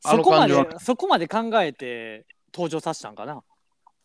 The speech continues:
Speaker 2: いや、俺な、でも、
Speaker 1: 俺はでも、
Speaker 2: その、
Speaker 1: それはもう作っていく中でそうしたと思うけどな。エンディングなしで多分、
Speaker 2: うん。
Speaker 1: 上波級は言ってたと思うけどな。絶対。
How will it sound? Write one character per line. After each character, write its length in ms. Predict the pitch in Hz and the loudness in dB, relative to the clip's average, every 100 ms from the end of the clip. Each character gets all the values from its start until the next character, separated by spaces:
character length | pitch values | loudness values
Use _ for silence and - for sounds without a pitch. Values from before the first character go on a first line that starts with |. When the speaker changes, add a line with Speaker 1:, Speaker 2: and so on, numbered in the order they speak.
| _ _ _ _ _ - - - | _ _ _ _ _ -20 -20 -6
Speaker 2:
い 80 | 160 | 0
や、 160 | 131 120 | 2 4
俺 320 | 139 147 147 | 4 4 4
な、 260 | 139 135 131 | 4 4 4
で 160 | 131 | 2
も、 80 | 175 | 2
Speaker 1:
俺 120 | 226 | 4
は 100 | 269 | 6
で 40 | 277 | 4
も、 120 | 202 | 4
Speaker 2:
そ 0 | |
の、 60 | 139 | 4
Speaker 1:
そ 40 | |
れ 60 | 269 | 2
は 60 | |
も 140 | 233 180 | 0 -2
う 40 | |
作 240 | - - 208 | -6 -10 -10
っ 40 | |
て 120 | - | -6
い 40 | 240 | -8
く 100 | 320 | -4
中 260 | 170 214 | -4 -4
で 240 | 185 135 127 | -6 -8 -10
そ 300 | - 180 185 | -8 -6 -6
う 40 | |
し 120 | - | -6
た 160 | 175 135 | -8 -8
と 100 | 143 | -10
思 140 | 147 | -8
う 40 | 175 | -8
け 100 | 196 | -10
ど 60 | |
な。 140 | 202 214 180 | -16 -18 -6
エ 120 | 196 | -2
ン 80 | 233 | 0
デ 80 | |
ィ 20 | 240 | 0
ン 40 | |
グ 60 | 233 | 2
な 140 | 240 | 2
し 160 | 262 185 | 0 -6
で 100 | 156 | -2
多 120 | 170 | -2
分、 120 | 143 | -2
Speaker 2:
う 80 | 117 | -8
ん。 80 | 110 - _ _ | -14 -20 _ _
Speaker 1:
上 280 | - 156 156 | -2 0 2
波 340 | - 170 170 - | 2 4 4 0
級 220 | - 175 | -4 -2
は 160 | 127 117 | -2 -10
言 140 | 151 | -8
っ 20 | |
て 120 | - | -6
た 80 | 151 | -6
と 60 | 113 | -6
思 140 | 151 | -8
う 40 | 190 | -8
け 80 | |
ど 120 | 113 92 | -10 -12
な。 120 | 104 _ _ _ _ _ _ _ _ _ _ _ | -16 _ _ _ _ _ _ _ _ _ _ _
絶 220 | 131 120 _ | -8 -8 _
対。 180 | 110 | -6